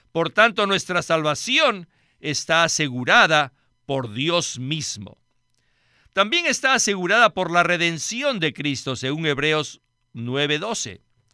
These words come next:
Como hemos visto, la redención efectuada por Cristo es eterna.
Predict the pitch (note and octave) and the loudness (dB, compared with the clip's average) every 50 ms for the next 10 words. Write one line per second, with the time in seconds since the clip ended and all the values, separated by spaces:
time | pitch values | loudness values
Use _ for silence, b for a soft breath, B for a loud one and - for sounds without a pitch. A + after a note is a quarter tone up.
0 | b b b b b b b b b _ C#3 C#3 C3+ C3+ D3 E3 G3+ A#3 A3 F#3 | b b b b b b b b b _ -8 -6 -4 0 -2 0 0 0 -2 0
1 | E3 B3 B3 - - - D#3+ D3 C#3 - _ _ _ _ _ _ _ _ - C#3+ | 0 -2 -2 -2 -2 -4 -4 -4 -4 -6 _ _ _ _ _ _ _ _ -2 0
2 | D3+ D3 C#3+ D3+ D3 D3 C#3+ C#3 C3 - - - D3 E3 F#3 G#3 A3 G3+ D#3+ F#3 | 0 0 0 -2 -2 -2 -4 -4 -6 -8 -8 -8 -2 0 2 0 0 0 -4 -4
3 | - - E3 - - E3 D#3+ E3 F3 F3 - F#3+ F3+ - - G3+ G#3 G#3+ F#3 - | -2 -2 -4 -4 -2 -2 0 0 0 0 -2 -4 -8 -6 -6 -4 -4 -4 -4 -4
4 | - F#3+ - E3+ F3+ E3+ F#3 F3+ - - A3 A3+ - B2 G#2+ - - | -4 -4 -2 -2 -4 -4 -4 -8 -6 -6 -6 -6 -6 -8 -12 -14 -16